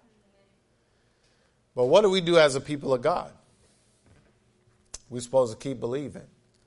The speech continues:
We're supposed to keep trusting. Don't change your confession. Don't start agreeing with people who are not agreeing with God.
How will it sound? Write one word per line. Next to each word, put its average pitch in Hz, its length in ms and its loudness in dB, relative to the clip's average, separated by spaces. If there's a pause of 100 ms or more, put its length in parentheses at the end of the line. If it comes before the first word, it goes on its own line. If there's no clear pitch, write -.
(600)
We're 139 120 -4
supposed 139 360 0
to - 60 -18
keep 147 200 -10
trusting. 139 520 -6 (4000)
Don't 175 240 0
change 180 300 -2
your 165 140 2
confession. 175 580 -4 (1120)
Don't 175 180 2
start 180 440 6 (1040)
agreeing 170 560 -2
with 151 200 -2
people 156 580 -2
who 180 180 0
are 135 160 4
not 156 420 -2
agreeing 139 460 -6
with 123 180 -10
God. 151 340 -6